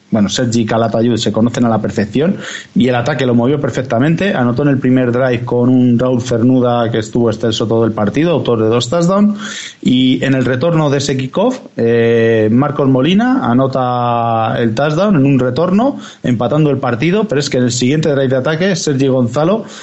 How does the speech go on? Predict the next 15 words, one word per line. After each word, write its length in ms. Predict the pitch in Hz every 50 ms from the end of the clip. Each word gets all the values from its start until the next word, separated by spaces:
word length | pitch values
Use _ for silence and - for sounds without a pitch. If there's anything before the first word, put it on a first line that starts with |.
| - - - _ -
eh, 640 | - - 110 110 110 110 110 110 110 107 107 107 107
le 140 | 110 113
hacen 260 | 120 131 123 - 123 127
un 120 | 127 123
pick 160 | 123 131 127
six 420 | - - 165 190 226 233 226 - -
y, 720 | - 120 117 117 117 113 113 110 107 104 104 104 - - - 117
y 60 | 117
se 160 | - - 107
pone 240 | - 120 123 147 165
por 160 | 190 165 117
delante 560 | 110 127 180 220 226 - 117 110 110 110 107
Voltors, 520 | 107 110 110 104 104 - 202 247 - - -
trece 280 | - 135 120 - 123
siete. 400 | 113 - 180 202 165 131 110 104